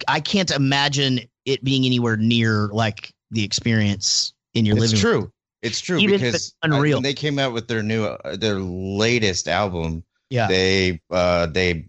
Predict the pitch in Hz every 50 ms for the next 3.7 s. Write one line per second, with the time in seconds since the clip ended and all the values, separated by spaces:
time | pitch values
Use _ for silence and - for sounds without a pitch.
0 | - - - 85 85 90 92 95 98 92 87 - 92 87 82 - - 87 80 78
1 | 85 85 87 87 85 82 82 78 73 73 62 80 80 78 78 71 76 82 82 85
2 | - - - 85 80 76 76 - - 82 78 - - 101 85 - 85 78 80 73
3 | 78 76 78 80 78 - - - - - 76 65 65 69